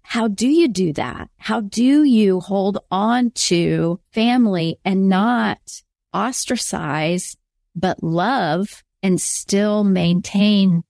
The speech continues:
those relationships, but nurture the family relationships that are really healthy?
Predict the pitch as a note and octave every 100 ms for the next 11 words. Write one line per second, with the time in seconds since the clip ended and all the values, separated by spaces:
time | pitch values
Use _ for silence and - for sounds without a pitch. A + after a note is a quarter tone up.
0 | _ _ _ F#3 G3 G3 E3 D#3+ D#3+ A#3+
1 | - F3+ E3+ - D#3 D#3+ - - - -
2 | F3 D#3 D3+ - _ _ _ F3+ F3 F3+
3 | A#3+ - D#3+ D#3 D3+ - F#3 F#3 G3 E3+
4 | D#3 D3 C#3+ - _ _ - E3 F3 E3+
5 | E3 E3 - D#3+ - D#3+ - E3 - C#3+
6 | D#3+ F3 C3 B2+ F3+ C4 - -